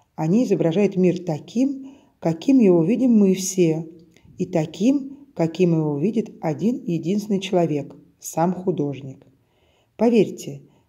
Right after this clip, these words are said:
изобразить можно все — и видимый мир предметов, людей, животных, и невидимый мир чувств,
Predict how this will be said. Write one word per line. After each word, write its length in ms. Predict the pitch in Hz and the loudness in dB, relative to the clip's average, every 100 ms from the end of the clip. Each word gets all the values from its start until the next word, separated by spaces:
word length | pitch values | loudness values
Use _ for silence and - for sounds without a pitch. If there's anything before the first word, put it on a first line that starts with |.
| _ _ | _ _
изобразить 560 | 185 180 185 196 269 285 | 0 2 4 4 4 4
можно 300 | 220 214 214 | 2 2 0
все — 480 | 214 - 156 147 - - _ _ _ | -2 0 0 0 -10 -20 _ _ _
и 160 | - 233 | -4 0
видимый 400 | 196 202 214 208 | 2 2 2 4
мир 280 | 185 202 - | 4 2 -2
предметов, 680 | 180 160 160 160 160 160 160 - _ | -6 -4 -2 0 -2 -6 -12 -14 _
людей, 920 | 165 190 143 156 170 175 180 175 - - | -4 -4 0 2 4 4 0 -8 -16 -8
животных, 840 | 151 208 147 156 175 165 165 - - _ _ - | 0 0 2 2 2 0 -6 -8 -20 _ _ 0
и 80 | |
невидимый 600 | 190 269 302 226 214 208 | 2 4 2 2 4 4
мир 280 | 202 196 196 | 4 2 -2
чувств, 500 | 190 185 175 175 - | -4 -2 -2 -4 -16